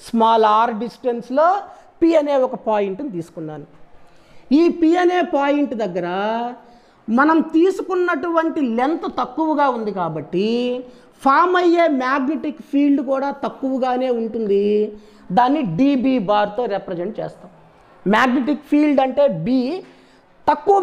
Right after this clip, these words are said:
మ్యాగ్నెటిక్ ఫీల్డ్ కాబట్టి డిబి బార్తో represent చేస్తాం. So ఇప్పుడు ఈ డిబి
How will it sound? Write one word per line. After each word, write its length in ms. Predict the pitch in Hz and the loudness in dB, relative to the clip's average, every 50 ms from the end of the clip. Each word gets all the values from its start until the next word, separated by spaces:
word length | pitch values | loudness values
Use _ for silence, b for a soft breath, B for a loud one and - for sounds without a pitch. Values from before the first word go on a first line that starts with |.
| 359 339 | 4 4
మ్యాగ్నెటిక్ 440 | 320 330 285 330 277 294 311 226 - | 2 2 0 -4 -8 -8 -10 -10 -8
ఫీల్డ్ 240 | 294 311 311 302 311 254 277 | -6 -4 -4 -4 -2 -2 -2
కాబట్టి 420 | 277 269 269 269 - - 349 392 427 539 494 523 B B B B B 180 175 185 | -2 0 -2 -4 -4 -4 -4 0 0 0 -2 -2 B B B B B -6 0 2
డిబి 340 | 294 311 311 269 247 277 269 220 196 | 2 2 2 2 0 0 0 2 2
బార్తో 340 | 226 214 214 196 - 220 214 185 185 | 0 0 0 -2 -4 -4 -4 -4 -4
represent 400 | 180 - 190 175 160 185 240 208 - | -6 -8 -8 -8 -8 -8 -10 -10 -12
చేస్తాం. 300 | 151 - - - - - _ _ _ _ b b b b b b b | -12 -14 -14 -18 -20 -20 _ _ _ _ b b b b b b b
So 80 | - 330 330 | 2 2 2
ఇప్పుడు 180 | 311 247 302 294 269 | 2 0 0 0 2
ఈ 20 | 247 190 170 254 | 2 2 2 2
డిబి 340 | 285 330 330 311 339 339 | 4 4 2 2 2 2